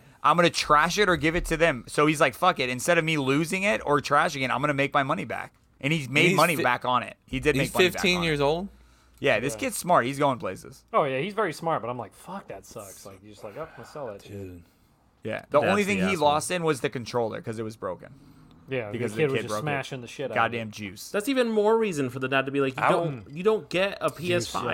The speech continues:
Speaker 3: yeah.
Speaker 4: You broke his controller."
Speaker 2: I would've just
Speaker 1: No, I
Speaker 2: taken it with me to school or something, whatever I'm going. I
Speaker 3: Yeah,
Speaker 2: would've
Speaker 3: just
Speaker 2: went,
Speaker 3: put it in your
Speaker 2: I would've
Speaker 3: backpack.
Speaker 2: went
Speaker 3: "I'm taking
Speaker 2: everywhere.
Speaker 3: this shit with me."
Speaker 2: That's
Speaker 1: You sound
Speaker 2: annoying,
Speaker 1: like
Speaker 2: but if you're gonna be
Speaker 1: Yeah.
Speaker 2: like
Speaker 3: "I go,
Speaker 2: that,
Speaker 3: this
Speaker 2: like,
Speaker 3: goes."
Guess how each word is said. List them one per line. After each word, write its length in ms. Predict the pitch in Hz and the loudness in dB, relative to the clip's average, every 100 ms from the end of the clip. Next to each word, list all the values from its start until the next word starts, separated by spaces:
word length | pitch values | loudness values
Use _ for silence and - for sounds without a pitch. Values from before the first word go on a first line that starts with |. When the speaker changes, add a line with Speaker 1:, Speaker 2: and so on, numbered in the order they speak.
| 113 | -4
Speaker 3:
yeah. 40 | |
Speaker 4:
You 80 | 151 | -6
broke 320 | 135 - 175 160 | 0 2 2 0
his 120 | 156 | -6
controller." 600 | 160 147 147 156 87 - _ _ - | -6 -4 -4 -4 -6 -12 _ _ 2
Speaker 2:
I 40 | 185 | 6
would've 200 | 165 120 | 8 6
just 120 | 123 | 6
Speaker 1:
No, 40 | |
I 80 | 120 | 6
Speaker 2:
taken 160 | 110 98 | 4 2
it 20 | |
with 160 | 110 104 | 0 2
me 140 | 104 | -2
to 60 | 85 | -4
school 320 | - 101 95 | -6 -2 -2
or 80 | 90 | -2
something, 180 | 95 | -4
whatever 320 | 92 98 101 98 | 0 2 2 2
I'm 160 | 90 | 0
going. 340 | 87 85 87 107 113 | -2 -4 -6 -8 0
I 40 | |
Speaker 3:
Yeah, 80 | 113 | 2
Speaker 2:
would've 80 | 104 | 2
Speaker 3:
just 40 | |
Speaker 2:
went, 100 | 98 | 2
Speaker 3:
put 100 | 196 | 4
it 20 | 202 | 4
in 60 | |
your 120 | 165 156 | 4 6
Speaker 2:
I 100 | 156 | 8
would've 120 | 143 | 8
Speaker 3:
backpack. 40 | |
Speaker 2:
went 140 | 131 123 | 8 6
Speaker 3:
"I'm 40 | |
taking 40 | 117 110 | 6 6
Speaker 2:
everywhere. 180 | 98 90 | 4 2
Speaker 3:
this 80 | |
shit 140 | - 127 | -2 -8
with 120 | 127 | -10
me." 100 | 107 101 _ - | -14 -20 _ 4
Speaker 2:
That's 240 | 147 151 | 4 6
Speaker 1:
You 60 | 151 | 4
sound 100 | 135 | 8
Speaker 2:
annoying, 240 | 131 156 | 8 8
Speaker 1:
like 120 | 160 | 6
Speaker 2:
but 280 | 143 120 110 - _ - | 8 8 6 -2 _ -8
if 160 | 117 123 | -4 0
you're 140 | 139 | 2
gonna 100 | 131 | 4
be 60 | 135 | 6
Speaker 1:
Yeah. 80 | 131 | 6
Speaker 2:
like 180 | 165 | 6
Speaker 3:
"I 40 | 196 | 8
go, 100 | 190 175 | 6 6
Speaker 2:
that, 80 | |
Speaker 3:
this 100 | - | 4
Speaker 2:
like, 80 | - | 2
Speaker 3:
goes." 440 | 139 117 117 - | -2 -4 -6 -10